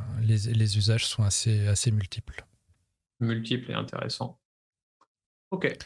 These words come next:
Speaker 2: Ensuite, en tendance numéro quatre, on avait, euh, on a les expériences sociales et inclusives, donc, euh, le fait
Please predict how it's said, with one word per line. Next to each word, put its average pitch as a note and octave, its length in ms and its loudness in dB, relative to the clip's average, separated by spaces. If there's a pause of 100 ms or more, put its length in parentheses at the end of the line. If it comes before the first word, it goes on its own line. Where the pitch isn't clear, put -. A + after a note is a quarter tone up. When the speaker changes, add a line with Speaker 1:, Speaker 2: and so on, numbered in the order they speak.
(240)
Speaker 2:
Ensuite, E3+ 360 0
en B2+ 520 0
tendance C3 360 0
numéro C3 280 0
quatre, F3+ 340 -2
on B2+ 140 0
avait, C3 460 0
euh, A#2+ 840 0
on A#2 180 2
a - 220 -2 (420)
les B2+ 260 2
expériences C#3+ 540 2
sociales D3 460 0
et B2 60 2
inclusives, B2 640 0
donc, A#2+ 280 -2
euh, A2+ 100 2
le A2 180 -2
fait B2 260 -2